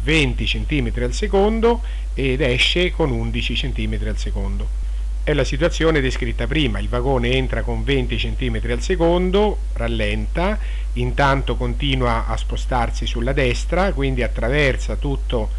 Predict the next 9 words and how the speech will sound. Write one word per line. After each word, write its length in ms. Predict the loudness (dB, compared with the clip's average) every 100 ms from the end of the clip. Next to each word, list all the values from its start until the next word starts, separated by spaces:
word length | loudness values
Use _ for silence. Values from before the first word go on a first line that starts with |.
| -2 -2 -2 -2
il 140 | -2
magnete, 760 | 0 2 4 4 4 2 2 0 -2
eh, 220 | -2 -2
percorre 560 | -2 -2 4 4 4 2
cinque 280 | 0 0 0
centimetri, 760 | 0 0 0 2 2 0 0
alla 280 | 0 -2 0
fine 480 | 0 2 2 0 -2
dei 400 | 0 0 -2